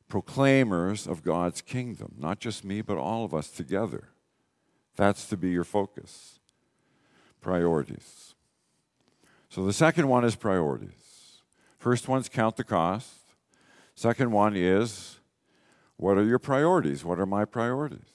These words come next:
As I follow Jesus, as you follow Jesus through this season of Lent, as you go through twenty twenty, right? A whole new year ahead of us still. What's gonna happen in your life in twenty twenty?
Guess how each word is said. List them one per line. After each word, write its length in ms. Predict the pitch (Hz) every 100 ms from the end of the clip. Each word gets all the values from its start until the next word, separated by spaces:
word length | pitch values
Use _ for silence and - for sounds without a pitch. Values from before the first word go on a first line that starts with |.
| _ - _ _ _ _ _ _ _ _ _ _ _ _ _ _ _ _ _ _ _ _ _ _ _ _ -
As 160 | 110
I 120 | 120 117
follow 340 | 127 127 131
Jesus, 680 | 117 135 - - - - - _ _ _ - - - _ -
as 160 | 101
you 100 | 135
follow 340 | 151 139 135 120
Jesus 400 | 117 123 127 117
through 200 | 120 113
this 180 | 117
season 360 | - 104 92 107
of 100 | 98
Lent, 340 | 120 139 92 - - - - _ _ _ _ _ _ _ _ _
as 240 | - 107 107
you 120 | 127
go 300 | 123 127 127
through 320 | - 127 131
twenty 400 | - 123 127 135
twenty, 500 | 127 143 170 95 104 - _
right? 320 | - 101 143 143 110 - - _ _
A 80 | -
whole 180 | 127 143
new 160 | 143 143
year 300 | 139 160 147
ahead 200 | 113 107
of 100 | 80
us 100 | -
still. 400 | - 92 60 - _ _ _ _ _ _ -
What's 160 | 113
gonna 220 | - 143
happen 320 | 143 143 - 143
in 120 | 135
your 160 | 135
life 260 | 135 135 139
in 100 | 123
twenty 320 | 139 147 147
twenty? 360 | - - 156